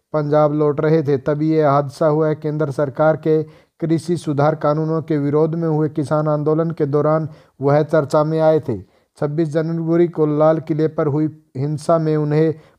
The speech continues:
प्रमुख रूप से आरोपी बनाया गया था।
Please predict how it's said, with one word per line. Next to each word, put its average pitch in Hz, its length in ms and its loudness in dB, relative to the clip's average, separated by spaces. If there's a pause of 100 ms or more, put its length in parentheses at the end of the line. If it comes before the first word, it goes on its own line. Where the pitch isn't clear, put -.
प्रमुख 170 460 0
रूप 156 220 -2
से 156 200 0
आरोपी 151 440 2
बनाया 151 360 0
गया 160 220 2
था। 113 340 -4